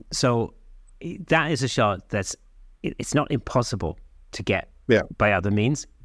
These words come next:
Speaker 1: but it's
Speaker 2: Yeah.
Speaker 1: definitely a lot harder and it will take a lot longer. And we can
Speaker 2: Yeah.
Speaker 1: see you in the video just placing the camera, and within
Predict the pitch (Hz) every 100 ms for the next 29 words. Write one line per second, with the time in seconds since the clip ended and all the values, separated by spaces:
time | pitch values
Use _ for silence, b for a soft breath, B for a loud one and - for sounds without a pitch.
0 | - 120 127 131 - - - - 120 98
1 | 87 b b b - 104 98 98 95 -
2 | 98 95 98 101 110 95 90 85 65 80
3 | 78 78 - - _ _ 123 143 156 120
4 | 92 180 135 143 139 101 143 101 92 107
5 | - - - - - - - - 120 147
6 | 135 139 131 131 - - - - - -
7 | 98 92 - 107 101 87